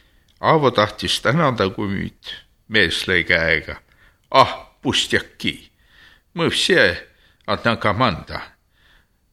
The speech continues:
Поможем, если надо." Nii sai Aavo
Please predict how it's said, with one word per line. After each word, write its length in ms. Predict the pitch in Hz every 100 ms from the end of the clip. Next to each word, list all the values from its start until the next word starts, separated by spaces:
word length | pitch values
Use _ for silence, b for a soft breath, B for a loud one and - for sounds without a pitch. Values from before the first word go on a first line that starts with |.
| _ -
Поможем, 640 | 123 226 156 143 113 98 - -
если 360 | 98 - 101
надо." 400 | 85 76 67 - - _ _ _ _ _ _ _ _ _ _ -
Nii 180 | 170 175
sai 280 | 135 95 87
Aavo 580 | 131 151 123 101 104